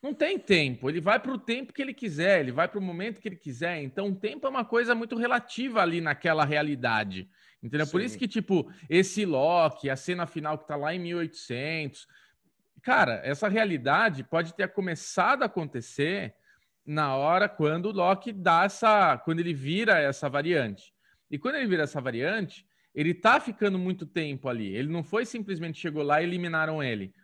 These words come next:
Speaker 1: Quanto mais tempo essa variante é, esse, é, ela fica existente, mais coisa vai acontecendo. Pelo menos meio que uma coisa que eu entendi. Aí você me,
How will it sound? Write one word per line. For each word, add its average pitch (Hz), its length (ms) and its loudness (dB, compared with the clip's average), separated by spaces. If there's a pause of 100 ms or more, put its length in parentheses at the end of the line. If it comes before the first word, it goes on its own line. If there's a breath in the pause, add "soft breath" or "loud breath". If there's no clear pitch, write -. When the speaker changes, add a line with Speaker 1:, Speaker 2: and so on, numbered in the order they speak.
(100)
Speaker 1:
Quanto 156 240 -4
mais 190 280 -4
tempo 208 260 -4
essa - 140 -8
variante 139 640 -2
é, 131 400 -2
esse, - 280 -16
é, 117 280 -6
ela 123 220 -4
fica 143 320 -8
existente, 135 580 -8
mais 196 300 -2
coisa 202 240 -4
vai 208 140 0
acontecendo. 208 680 -6 (300 soft breath)
Pelo 165 140 -4
menos 208 280 -4 (140)
meio 247 260 -4
que - 60 -12
uma 220 160 -2
coisa 208 180 0
que 208 80 -10
eu 208 60 -4
entendi. 170 400 -4
Aí 135 220 -2
você 208 500 0 (400 soft breath)
me, 185 160 -12